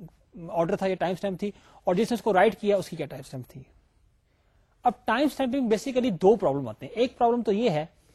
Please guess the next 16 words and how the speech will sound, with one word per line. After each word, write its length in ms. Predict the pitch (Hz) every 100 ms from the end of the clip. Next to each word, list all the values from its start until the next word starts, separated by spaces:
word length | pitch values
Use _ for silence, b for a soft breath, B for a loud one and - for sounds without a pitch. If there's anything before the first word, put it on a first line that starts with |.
| b b b b b _
کہ 120 | 269 233
when 220 | 208 262
a 100 | 254 240
transaction 380 | 208 180 214 240 151
wants 260 | 180 226 -
to 80 | 226 147
read 280 | 214 254 - -
an 80 | 185
item 340 | 147 135 196 226 b b b
that 340 | 139 196 208
has 240 | 214 226 202
been 140 | 233 - 220
updated 420 | - 269 185 196 - _ - 151
by 140 | 175
a 160 | 226 180 160
younger 200 | 190